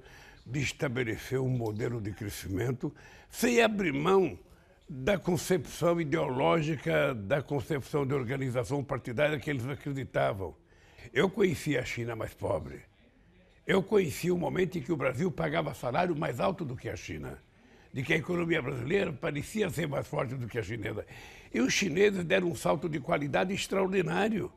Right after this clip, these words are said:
E isso significa competência política, significa muita maturidade política. Ou seja, quando a globalização,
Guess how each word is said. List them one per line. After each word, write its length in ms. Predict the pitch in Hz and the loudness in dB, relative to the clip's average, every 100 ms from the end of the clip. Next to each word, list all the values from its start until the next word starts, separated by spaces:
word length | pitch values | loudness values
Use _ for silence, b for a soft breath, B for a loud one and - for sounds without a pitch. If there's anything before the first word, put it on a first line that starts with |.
| - _ b b b - | -20 _ b b b 2
E 80 | 185 | 2
isso 220 | 208 233 | 2 -4
significa 580 | 226 254 214 143 190 208 | -2 0 0 0 0 0
competência 680 | 190 220 226 190 202 208 185 | -2 0 0 2 2 2 -2
política, 720 | 214 170 202 208 180 123 - - - _ _ _ _ _ _ _ - | 0 0 -2 -2 -8 -8 -10 -14 -20 _ _ _ _ _ _ _ -6
significa 540 | 170 185 165 214 180 | -2 0 -2 -2 -2
muita 260 | 185 220 220 | 0 2 4
maturidade 600 | 208 185 208 180 180 180 | 2 2 0 2 2 2
política. 400 | 202 190 165 147 | 0 -2 -2 -4
Ou 60 | |
seja, 260 | 156 156 147 | -2 -2 -2
quando 480 | - 214 233 226 - B B B | 0 2 2 2 -2 B B B
a 100 | - | 0
globalização, 1120 | 151 175 170 165 160 123 143 - 135 113 80 | 2 2 4 2 2 0 -2 -2 0 0 -2